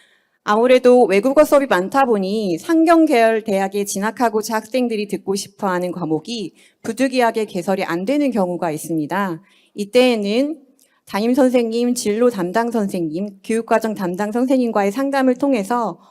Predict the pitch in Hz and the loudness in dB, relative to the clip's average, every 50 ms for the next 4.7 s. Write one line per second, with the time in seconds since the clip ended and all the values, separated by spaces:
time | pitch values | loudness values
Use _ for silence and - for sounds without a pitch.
0 | _ _ - - 220 226 240 262 269 269 277 269 254 208 202 214 226 233 226 226 | _ _ -2 2 4 4 4 4 4 2 2 0 0 -2 -2 -2 -2 -2 -4 -4
1 | 214 196 - - - 202 202 208 208 208 196 185 185 196 185 175 160 147 151 165 | -6 -8 -10 -6 -2 0 0 0 0 0 -2 -2 -2 -2 -2 -2 -4 -4 -4 -4
2 | 185 202 202 - 294 269 269 269 262 202 170 170 160 160 214 226 254 247 - 302 | -4 -4 -6 -4 -2 0 0 0 0 -2 -4 -4 -4 -2 -2 -2 -2 -4 -4 -2
3 | 302 294 277 254 254 262 - 196 160 - - - 185 156 165 175 - - 226 208 | -2 0 2 2 0 -2 -4 -8 -10 -8 -8 -10 -8 -6 -6 -6 -6 -8 -8 -6
4 | 208 202 - 151 - - 165 165 156 147 147 143 147 151 | -4 -6 -6 -6 -10 -10 -10 -10 -10 -10 -12 -16 -18 -20